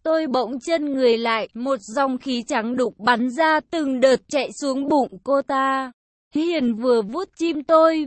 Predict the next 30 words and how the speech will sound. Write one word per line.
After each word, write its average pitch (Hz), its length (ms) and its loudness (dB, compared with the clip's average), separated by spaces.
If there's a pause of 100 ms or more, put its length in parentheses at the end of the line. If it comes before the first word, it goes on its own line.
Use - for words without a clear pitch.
vừa 277 200 0
thoa 311 360 2
bụng 247 340 -4 (100)
chỗ 254 180 0
mà 247 240 0
khí 262 300 -2
của 294 260 -2
tôi 320 260 0
chảy 247 160 -2 (160)
xuống. 254 460 -2
Tôi 349 240 0
nằm 277 320 4
dài 247 420 0
trên 294 260 0
người 254 220 6
Hiền, 247 500 2
vừa 269 300 4
nút 320 280 -2
lưỡi 247 300 -2 (100)
cô 320 240 -2
ta 311 200 2
vừa 269 320 4
nói, 254 540 0 (100)
"Cảm 262 240 2
ơn 302 280 2
em 294 340 0
đã 247 260 0
cho 311 160 0
anh 302 360 -2
một 247 180 0